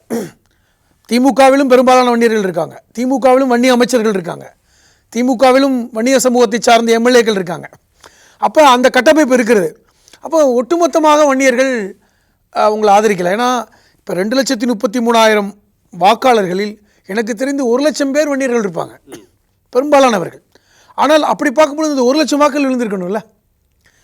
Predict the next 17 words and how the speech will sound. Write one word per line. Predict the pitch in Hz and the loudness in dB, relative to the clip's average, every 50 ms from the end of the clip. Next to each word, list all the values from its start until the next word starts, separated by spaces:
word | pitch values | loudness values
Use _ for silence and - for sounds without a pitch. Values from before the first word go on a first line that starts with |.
| _ _ _ | _ _ _
அறுபத்தேழாயிரம் | - 180 233 285 277 285 277 269 262 254 254 | -6 -4 -4 -4 0 0 2 2 2 2 0
வாக்குகள் | 269 240 262 269 247 | -2 -2 -4 -4 -2
வி-, | 233 233 - | -2 -4 -4
அ-, | - 226 240 240 | -4 -8 -6 -4
அறுபத்தைந்தாயிரம் | 220 233 269 - 220 269 262 247 247 240 233 220 | -4 -2 -4 -2 -2 -2 -2 0 0 0 0 0
வாக்குகள் | 233 247 240 254 233 226 | -2 -4 -4 -6 -6 -6
விழுந்திருக்கின்றன. | 214 208 190 196 175 165 170 160 151 147 - _ _ _ _ _ _ _ _ _ | -6 -4 -6 -8 -8 -10 -12 -14 -16 -18 -20 _ _ _ _ _ _ _ _ _
கடந்த | - 202 233 254 254 | -4 -2 0 0 2
முறை | 247 262 262 | 0 0 0
முப்பத்தைந்தாயிரம், | 240 226 190 - 220 262 254 240 233 233 233 254 269 262 | 0 -2 -4 -4 -2 -2 -2 0 0 -2 -2 -2 -4 -4
நாற்பதாயிரம் | 233 233 214 240 226 220 233 240 233 226 247 _ _ | -6 -4 -4 0 0 0 0 0 -4 -8 -12 _ _
விழுந்தது. | 240 214 220 214 185 175 143 139 _ _ _ _ - - - _ _ _ - | -8 -6 -6 -4 -6 -8 -8 -10 _ _ _ _ -20 -20 -20 _ _ _ -14
அப்ப | - - 285 | -6 -2 0
அது | 269 254 - | 0 0 0
பெருமளவுல | - 262 311 349 359 349 339 339 339 302 | 0 2 2 4 4 4 4 4 4 4
டிரான்ஸ்ஃபர் | 277 277 277 226 262 240 226 | 4 2 0 0 0 0 2
ஆகல. | 196 175 160 | 2 0 -2